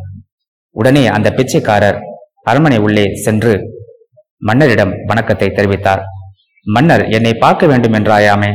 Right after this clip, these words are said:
என்ன விஷயம்?" என்று கேட்டார். "மன்னா, எனக்கு, நான் சாப்பிட்டு பல நாகி-, பல நாளாகிவிட்டது.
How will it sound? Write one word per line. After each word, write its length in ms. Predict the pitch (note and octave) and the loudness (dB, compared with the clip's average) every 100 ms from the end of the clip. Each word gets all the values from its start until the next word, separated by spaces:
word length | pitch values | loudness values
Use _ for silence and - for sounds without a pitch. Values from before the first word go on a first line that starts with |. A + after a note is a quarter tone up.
| G#2 | -4
என்ன 320 | A2 C#3 B2+ | -2 2 2
விஷயம்?" 400 | G#2+ A2+ G#2 G#2 | 2 0 -2 -2
என்று 220 | G#2+ G2+ | -6 -4
கேட்டார். 420 | - G#2 G2 F#2+ - - - _ _ _ _ _ _ | -2 -2 0 -2 -4 -18 -20 _ _ _ _ _ _
"மன்னா, 440 | - A2 A#2+ C#3 - - - - - _ _ _ _ - _ _ - | -4 0 2 0 -2 -10 -16 -18 -20 _ _ _ _ -20 _ _ -8
எனக்கு, 520 | A2 D3 D#3+ B2+ G#2 G#2+ - | -2 -2 0 0 0 -2 -6
நான் 240 | G#2 A2 | -2 -2
சாப்பிட்டு 460 | G#2 C3 D3+ D3 C3+ | 0 0 0 0 0
பல 240 | A2 A2+ | 2 2
நாகி-, 380 | A#2+ C3+ A#2+ G#2+ - - | 4 4 2 0 -4 -4
பல 180 | - A#2 | -2 0
நாளாகிவிட்டது. 800 | B2 B2+ C3 A2+ G#2 G2 G2 | 2 2 2 2 -2 -2 -4